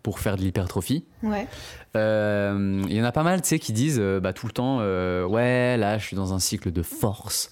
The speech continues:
Speaker 2: Ouais.
Speaker 1: Je suis dans un cycle d'endurance. Euh, là, je suis dans un cycle d'hypertrophie. Euh, j'essaye vraiment de, d'être plus fort, ou alors d'être, donc plus fort dans un exercice, hein, comme on vient de vous le dire,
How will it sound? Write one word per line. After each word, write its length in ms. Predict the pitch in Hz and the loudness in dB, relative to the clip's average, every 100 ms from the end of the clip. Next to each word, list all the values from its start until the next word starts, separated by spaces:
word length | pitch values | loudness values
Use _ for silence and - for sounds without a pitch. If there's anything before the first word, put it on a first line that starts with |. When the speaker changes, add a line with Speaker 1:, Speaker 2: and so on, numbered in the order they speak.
| - | -4
Speaker 2:
Ouais. 220 | 208 185 - | -2 -2 -2
Speaker 1:
Je 40 | |
suis 80 | 104 | -2
dans 100 | 101 | 0
un 80 | 95 | 0
cycle 340 | - - 98 | -2 -4 -4
d'endurance. 800 | 82 110 117 113 107 110 113 110 | 0 0 2 2 2 2 0 -2
Euh, 60 | 107 | 0
là, 100 | 101 | 0
je 60 | - | -2
suis 60 | |
dans 120 | - 98 | -2 -2
un 60 | |
cycle 340 | 90 - 113 82 | -2 -4 -2 -2
d'hypertrophie. 880 | 92 110 120 - 95 - 107 110 107 - - - | -2 -2 -4 -4 -6 0 2 2 0 -8 -12 -4
Euh, 280 | 101 92 92 | 0 2 2
j'essaye 400 | 92 - 110 110 | 0 2 2 2
vraiment 360 | 101 110 120 120 | 2 2 2 2
de, 160 | 104 | 0
d'être 260 | 95 101 - 104 87 - | 0 -2 0 -2 -2 -6
plus 100 | - | -4
fort, 460 | 127 131 131 143 143 | 0 2 2 2 2
ou 80 | 104 | 2
alors 240 | 110 104 | 2 0
d'être, 280 | 98 95 - | -2 -4 -6
donc 260 | 95 92 92 | -4 -4 -2
plus 100 | 107 | -2
fort 120 | - | 0
dans 120 | 98 92 | 0 2
un 80 | |
exercice, 400 | 90 92 90 143 | 2 2 0 0
hein, 80 | 104 | -2
comme 180 | 95 90 | 0 2
on 40 | |
vient 160 | 90 90 | 2 2
de 60 | 87 | 0
vous 80 | 92 | 0
le 40 | |
dire, 200 | 95 131 | 0 -2